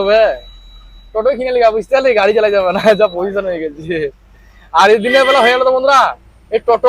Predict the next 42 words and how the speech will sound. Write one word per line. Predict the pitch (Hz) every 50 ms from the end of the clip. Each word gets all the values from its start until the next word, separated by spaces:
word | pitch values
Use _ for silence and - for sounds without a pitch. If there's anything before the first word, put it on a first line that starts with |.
| 254
অটো | 247 240 254 240
ঝাপ-, | 214 208 220 208 180 170
গাড়ি | 196 202 226 226 190 196
নিয়ে | 202 202 220 233
যেতে | 233 220 247 262
বন্ধুরা | 254 247 247 247 -
পাঁচ | 240 233 226
লিটার | 226 226 202
তেল | 226 214 202
কিন্তু | 208 214
বেশি | 208 196 180 - 202 190
হয়ে | 175 170 156
যাবে, | 147 127 _ -
বেশি | 160 156 - 180 -
খেয়ে | 170 143
নেবে। | 135 123 117 _ _ _ _ _ _ _ _ -
আর | 208 220 -
তার | 254 254 247 -
কিছু | - 240 302 277 220
উপায় | - 285 294 269
হয়েছে | 254 262 262
না | 269 262 262
বন্ধুরা, | 254 269 269 277 254 269
ওই | 269 285 302 - 370 -
পুরন্দরপুরের | - 240 254 247 240 233 262 254 233 220
রোড | 233 240
টোটোই | - 240 214 262 269 240
বন্ধুরা | 240 240 240 254 247 _ _ _ _ _ _ _ _ _
রাত্রে | 185 196 208 - - 247 247 233
জামাই | 233 226 240 240 226
লাগাইছি, | 226 240 262 233 - 277 311 330 330 320
সে | 320 302 - - - - -
সকাল | 214 214 233 233 208
হয়ে | 202 185 160
গেছে। | 143 123 - - 131 - - - - - - - - -
আর | 175 185
এখন | 202 214 220
দশটা | 214 233 214 - 240 240
বেজে | 240 233 247 247 254
গেল | 247 240 233
বন্ধুরা, | 240 226 240 233 220
এগারোটা | 214 233 233 240